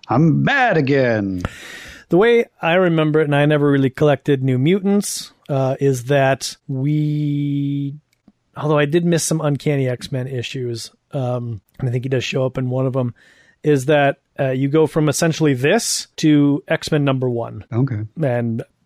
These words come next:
Speaker 2: if you remember who the villain is of X-Men number one.
Speaker 1: I do.
Speaker 2: There you go. So that's my recollection.
Speaker 1: We got a long way to go before X-Men number one.
Speaker 2: We do. We absolutely do. But that's just my recollection of one day he was good, and then a few years later he was bad.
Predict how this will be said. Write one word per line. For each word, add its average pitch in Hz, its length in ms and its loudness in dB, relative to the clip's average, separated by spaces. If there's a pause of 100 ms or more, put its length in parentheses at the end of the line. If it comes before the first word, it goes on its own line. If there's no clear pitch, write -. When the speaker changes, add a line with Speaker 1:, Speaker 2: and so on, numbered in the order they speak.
Speaker 2:
if 135 180 -4
you 127 80 -2
remember 120 520 0 (120)
who 143 100 -2
the 120 80 -4
villain 127 400 2
is 120 160 -2
of 120 100 -6
X-Men 120 320 -6
number 113 240 -6
one. 117 400 -6 (100)
Speaker 1:
I 95 120 -4
do. 107 380 0 (220)
Speaker 2:
There 117 120 -6
you 110 140 -8
go. 131 260 0 (380)
So 151 120 -4
that's 175 160 0
my 170 140 4
recollection. 120 720 0 (400)
Speaker 1:
We 127 120 2
got 175 140 2
a 160 40 2
long 131 380 4
way 131 100 4
to 120 80 0
go 110 300 0
before 104 340 -4
X-Men 104 380 -2
number 95 200 -2
one. 92 360 0 (320)
Speaker 2:
We 240 100 2
do. 220 320 2
We 151 140 2
absolutely 151 400 0
do. 131 180 0
But 135 240 -8
that's 151 260 0
just - 220 -2
my 156 140 4
recollection 143 580 0
of 131 380 -2 (160)
one 190 180 0
day 139 200 2
he 135 180 0
was 127 180 0
good, 269 420 2
and 143 160 0
then 143 640 0
a - 60 -20
few 175 140 -2
years 156 260 2
later 147 320 2
he 127 120 -4
was 131 140 0
bad. 117 380 -12